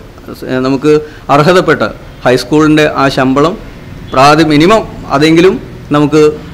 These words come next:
അനുവദിച്ച് കിട്ടേണ്ടതുണ്ട്, നടപ്പിലാക്കി കിട്ടേണ്ടതുണ്ട്. അതുപോലെ ഈ അരിയേഴ്സിൻ്റെ പ്രശ്നം മാസം തക-, പൂർത്തിയാവുമ്പോൾ അടുത്ത മാസം നമുക്ക് ഒന്നാം തീയതി കിട്ടിയാലും രണ്ടാം തീയതിയിലും ശമ്പളം കിട്ടുന്ന ഒരു അവസ്ഥയിലേക്ക് മാറാതെ, കാരണം, ഏ,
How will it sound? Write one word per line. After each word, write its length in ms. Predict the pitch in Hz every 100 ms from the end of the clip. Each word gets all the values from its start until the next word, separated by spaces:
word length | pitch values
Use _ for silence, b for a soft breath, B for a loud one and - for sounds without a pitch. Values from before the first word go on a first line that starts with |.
| - 135
അനുവദിച്ച് 380 | 143 147 143 147
കിട്ടേണ്ടതുണ്ട്, 560 | 123 139 135 139 131 151
നടപ്പിലാക്കി 420 | 131 - 147 147 143
കിട്ടേണ്ടതുണ്ട്. 500 | 127 127 123 117 139 - B B B
അതുപോലെ 320 | 123 135 147 147
ഈ 20 | 139
അരിയേഴ്സിൻ്റെ 420 | 139 143 143 147 131
പ്രശ്നം 260 | - 160 - B B 117
മാസം 260 | 120 143 160 151
തക-, 200 | 151 143 - 117 107 127 120 127 - -
പൂർത്തിയാവുമ്പോൾ 800 | 139 143 143 170 165 151 151 160 151 135
അടുത്ത 220 | 131 165 160
മാസം 200 | 156 160
നമുക്ക് 240 | 151 147 156 165 B B B 120
ഒന്നാം 220 | 135 156 175
തീയതി 100 | 190
കിട്ടിയാലും 280 | 170 170 156
രണ്ടാം 240 | 139 143 156
തീയതിയിലും 260 | 165 185 170
ശമ്പളം 240 | 160 160 156
കിട്ടുന്ന 220 | 143 147 151
ഒരു 60 | 135
അവസ്ഥയിലേക്ക് 540 | - 139 139 135 147 151 B B -
മാറാതെ, 420 | 127 135 139 127 113 123
കാരണം, 280 | 127 143 139
ഏ, 40 | 123